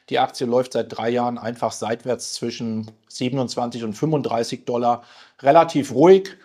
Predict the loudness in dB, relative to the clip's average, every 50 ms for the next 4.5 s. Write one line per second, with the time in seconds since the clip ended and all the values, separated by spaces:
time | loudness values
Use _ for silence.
0 | _ _ _ _ _ -2 0 2 4 4 4 2 0 -4 -10 _ _ _ _ _
1 | _ _ _ _ _ _ _ -6 -6 -6 -6 -6 -4 -2 -2 -2 0 -2 -4 -6
2 | -4 -4 -2 -2 -2 -2 -6 -8 -8 -12 -14 -16 -18 -20 _ _ _ _ _ _
3 | _ -20 _ _ _ _ -4 -2 -2 0 4 4 6 6 4 2 2 4 6 8
4 | 8 8 6 6 4 2 0 -2 -8 -12